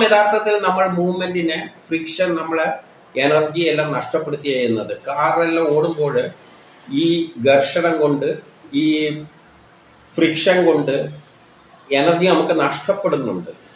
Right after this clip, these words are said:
അപ്പൊ അത് നഷ്ടമാണ്. പക്ഷെ അതേസമയം അതിനൊരു ഗുണവുമുണ്ട്. വളരെ സ്മൂത്തായി ഫ്രിക്ഷൻ ഇല്ലെങ്കിൽ നമ്മൾ നടക്കുമ്പോൾ തെന്നി അങ്ങ് വീണു പോകും.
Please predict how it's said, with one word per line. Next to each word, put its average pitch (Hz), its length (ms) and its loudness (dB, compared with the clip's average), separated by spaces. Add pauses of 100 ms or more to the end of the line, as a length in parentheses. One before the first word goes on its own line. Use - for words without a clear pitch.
(560)
അപ്പൊ 180 200 0
അത് 185 200 2 (100)
നഷ്ടമാണ്. 165 680 -2 (480)
പക്ഷെ 160 160 0
അതേസമയം 214 560 4
അതിനൊരു 208 280 2 (140)
ഗുണവുമുണ്ട്. 185 560 2 (1120)
വളരെ 165 560 4 (960)
സ്മൂത്തായി 190 680 0
ഫ്രിക്ഷൻ 180 420 -6
ഇല്ലെങ്കിൽ 185 560 -2
നമ്മൾ 165 260 -2 (120)
നടക്കുമ്പോൾ 175 420 -4 (100)
തെന്നി 170 300 0 (100)
അങ്ങ് 156 240 -2
വീണു 143 180 -4
പോകും. 101 260 -8